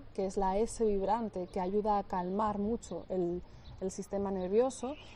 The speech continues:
igual que las respiraciones lentas. Entonces, cuando nos estamos sobreacelerando, podemos parar un minuto, dos minutos, tomar aire por la nariz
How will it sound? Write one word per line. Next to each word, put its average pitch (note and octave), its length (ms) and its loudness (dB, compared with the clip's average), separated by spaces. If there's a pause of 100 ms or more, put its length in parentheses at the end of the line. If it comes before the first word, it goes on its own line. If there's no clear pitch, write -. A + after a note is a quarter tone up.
igual G#3 300 6
que - 80 4
las G#3 160 8
respiraciones G3 720 0
lentas. E3+ 500 -2 (220)
Entonces, G#3 200 4
cuando G3 300 2
nos F#3 160 -2
estamos G#3+ 320 2
sobreacelerando, G3+ 1200 2 (340)
podemos G#3 400 4
parar G#3+ 440 6 (120)
un C#4+ 220 6
minuto, A#3 400 4
dos A3+ 200 2
minutos, G#3 540 0 (1600)
tomar G#3+ 260 2
aire A#3+ 220 8
por A#3+ 120 4
la A3 120 8
nariz A#3 580 0